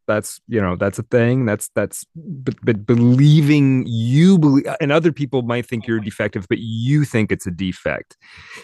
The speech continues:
That has gotta be a hard row to hoe.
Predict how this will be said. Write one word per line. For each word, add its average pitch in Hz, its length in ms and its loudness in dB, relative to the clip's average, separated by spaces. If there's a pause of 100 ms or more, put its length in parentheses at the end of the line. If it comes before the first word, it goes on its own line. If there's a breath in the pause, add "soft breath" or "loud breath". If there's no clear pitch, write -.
(120)
That 139 200 2
has 139 200 0
gotta 120 320 0
be 104 520 -4 (480)
a 101 300 -2
hard 120 1080 -2
row 104 500 0
to 85 140 -2
hoe. 87 480 -4